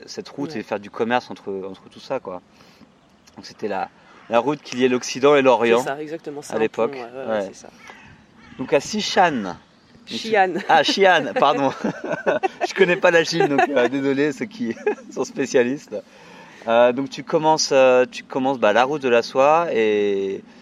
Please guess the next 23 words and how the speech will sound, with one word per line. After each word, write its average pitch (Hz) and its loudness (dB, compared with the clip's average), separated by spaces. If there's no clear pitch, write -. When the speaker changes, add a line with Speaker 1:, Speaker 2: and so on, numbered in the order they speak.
Speaker 1:
du 110 -12
coup - -12
ça, 117 2
il 113 -4
y 117 2
a 113 4
un 117 0
changement 156 -2
Speaker 2:
Ouais. 165 -4
Speaker 1:
ou 120 -6
pas ? 123 2
Ouais. 143 4
Speaker 2:
Carrément, 165 -4
Xi'an, 175 -4
ça, 147 -4
en 180 -4
plus 208 -12
c'était 170 -6
vraiment 156 -2
une, 143 -8
une 156 -6
cassure 175 -2
entre, 147 -8